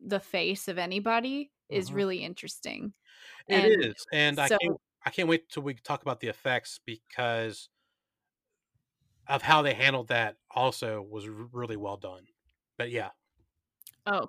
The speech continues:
Speaker 1: cool. I'm excited to hear more about that. They didn't get too into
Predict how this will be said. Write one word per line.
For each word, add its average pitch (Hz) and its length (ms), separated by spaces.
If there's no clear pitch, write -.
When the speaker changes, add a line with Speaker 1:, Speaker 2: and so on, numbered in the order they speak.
Speaker 1:
cool. 190 140
I'm 180 180
excited 175 420
to 180 60
hear 175 320
more 180 200
about 165 240
that. 180 140
They 226 100
didn't 226 200
get 196 200
too 196 320
into 175 680